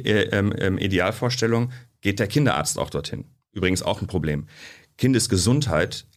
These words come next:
hat was mit der Herkunft zu tun. Und das hat, äh, damit zu tun, dass, ähm, Gesundheitsprävention nicht so gut funktioniert in bestimmten Milieus, hat aber auch damit zu tun, äh, dass zum Beispiel die Vorsorgeuntersuchung,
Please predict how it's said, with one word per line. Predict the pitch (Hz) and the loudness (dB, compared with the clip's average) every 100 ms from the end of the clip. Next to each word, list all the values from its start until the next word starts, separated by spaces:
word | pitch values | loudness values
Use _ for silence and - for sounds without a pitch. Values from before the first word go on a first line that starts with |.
| - | -8
hat | 104 98 | -4 0
was | 95 | 0
mit | 98 90 - | 0 -2 -2
der | 90 | -4
Herkunft | 87 110 87 80 | -2 -2 -4 -4
zu | - | -6
tun. | - 95 147 - - - | -2 -4 -4 -12 -18 -10
Und | - 98 | -2 0
das | 98 | 2
hat, | 117 - - - | 0 -2 -6 0
äh, | 95 95 - - 87 | 0 0 -4 -4 0
damit | 92 95 | 0 0
zu | - | -2
tun, | 76 101 107 | 0 2 2
dass, | 90 82 - - | 2 0 -2 -2
ähm, | 87 82 - - - | 0 -2 -6 -8 -2
Gesundheitsprävention | 87 104 95 85 - 90 104 123 127 135 170 - - | 0 2 0 0 0 2 2 2 2 2 0 -6 -2
nicht | 101 107 - | 0 0 0
so | - | 0
gut | 90 104 104 | 2 0 0
funktioniert | 107 101 95 92 98 | -2 0 2 2 2
in | - 95 95 | 0 0 0
bestimmten | 90 - 98 95 | 0 0 0 0
Milieus, | 87 80 90 - - - - | 0 2 2 0 -4 -14 -6
hat | 87 | 0
aber | 92 92 | 0 0
auch | 104 | 2
damit | 101 104 | 2 2
zu | - | 0
tun, | 95 104 107 113 - - - - | 0 2 2 2 -6 -20 -20 -2
äh, | 92 92 | 0 2
dass | 95 | 0
zum | - | 2
Beispiel | 90 - - | 2 2 0
die | 87 | 0
Vorsorgeuntersuchung, | - 98 101 92 98 92 90 80 87 - 87 87 | 0 2 2 2 2 0 0 0 -2 0 -2 -2